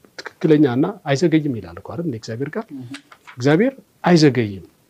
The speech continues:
በሰዓቱ ነው የሚያደርገው። ግን ያ ሰዓት ግን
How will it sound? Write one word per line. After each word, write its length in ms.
በሰዓቱ 360
ነው 120
የሚያደርገው። 400
ግን 220
ያ 160
ሰዓት 280
ግን 160